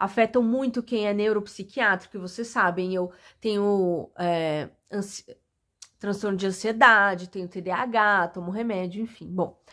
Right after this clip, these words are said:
aí eu quero mostrar pra vocês como é que tá sendo voltar, né? Porque eu tava só deitada na cama todo esse tempo.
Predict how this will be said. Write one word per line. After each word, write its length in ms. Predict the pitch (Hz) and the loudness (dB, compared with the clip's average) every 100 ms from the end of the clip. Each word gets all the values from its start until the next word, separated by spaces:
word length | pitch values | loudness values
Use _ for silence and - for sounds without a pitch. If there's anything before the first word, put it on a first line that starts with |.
| - - - | -20 -20 0
aí 420 | - 294 320 349 294 | 6 6 6 6 6
eu 120 | 226 | 4
quero 280 | 262 240 247 | 2 2 2
mostrar 340 | 262 262 247 | -2 -2 -4
pra 140 | 262 | -2
vocês 400 | 240 240 - 233 | -6 -6 -6 -6
como 180 | 233 247 | -4 -4
é 120 | 233 | -4
que 60 | 240 | -4
tá 140 | 277 | -6
sendo 640 | 269 - 240 240 285 311 _ _ _ _ _ _ _ _ _ _ - | -6 -2 0 0 -2 -4 _ _ _ _ _ _ _ _ _ _ -16
voltar, 600 | 180 214 254 277 247 160 | 2 2 2 4 4 4
né? 220 | 165 165 | 0 -6
Porque 300 | 170 175 180 | -10 -14 -10
eu 40 | 185 | -6
tava 240 | 190 196 | -4 -4
só 240 | 190 - 170 | -6 -4 -2
deitada 600 | 208 254 220 170 190 233 _ _ - - | -2 0 0 2 0 -6 _ _ -20 -4
na 140 | 214 | -2
cama 320 | 208 202 202 | 0 0 0
todo 220 | 208 202 | -4 -2
esse 200 | 214 214 | -2 -2
tempo. 480 | 285 233 165 160 180 | -2 0 0 -4 -18